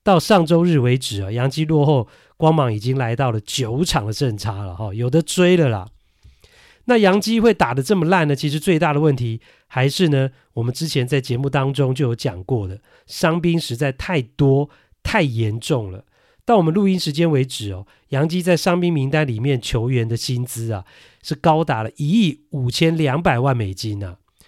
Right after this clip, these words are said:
赛前表定的先发投手五缺三，那我们早就讲过了。那现阶段的洋基，呃，打线也是残缺不全。那最严重的是外野，球季开打的一个多月啊，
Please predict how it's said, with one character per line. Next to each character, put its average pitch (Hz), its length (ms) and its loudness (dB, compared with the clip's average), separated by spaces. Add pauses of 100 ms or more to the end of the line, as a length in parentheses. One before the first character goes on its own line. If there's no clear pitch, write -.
(240)
赛 254 240 2
前 175 220 2
表 135 240 2
定 165 240 0
的 139 140 2
先 160 280 0
发 156 200 0
投 123 200 -2
手 123 300 -4
五 120 220 -2
缺 143 240 2
三， 143 360 -2
那 127 120 -6
我 104 80 -4
们 107 100 -6
早 113 180 -6
就 131 80 -2
讲 107 280 -4
过 113 200 -2
了。 92 120 -8 (340)
那 147 140 2
现 160 180 2
阶 151 100 2
段 147 160 2
的 131 80 2
洋 127 200 2
基， 143 240 -2 (420)
呃， 110 200 -6
打 123 280 -2
线 202 300 0
也 123 120 -6
是 131 120 -8
残 127 200 -2
缺 135 160 0
不 131 140 0
全。 101 300 -4 (340)
那 156 100 0
最 262 220 4
严 160 140 6
重 175 160 4
的 139 80 0
是 147 80 -4
外 143 200 4
野， 98 280 -6 (340)
球 175 180 2
季 240 140 0
开 214 260 0
打 123 280 0
的 127 240 0
一 170 160 -2
个 170 180 2
多 175 320 4
月 156 280 4
啊， 95 120 -8